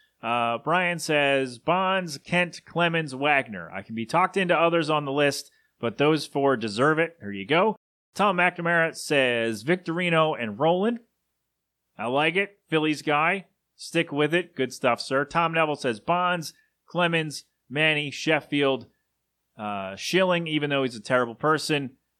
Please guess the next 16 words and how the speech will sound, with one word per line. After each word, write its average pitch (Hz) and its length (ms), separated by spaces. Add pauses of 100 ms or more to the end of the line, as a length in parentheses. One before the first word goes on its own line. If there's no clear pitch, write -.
and 104 240
Sosa. 160 640 (300)
And 120 220
now 143 280
that 131 160
the 120 120
legacy 165 440
guys 143 340
are 131 140
in, 131 300 (640)
Todd 139 240
Helton, 160 340
Bobby 135 320
Abreu, 151 500
Aramis 127 420
Ramirez, 151 560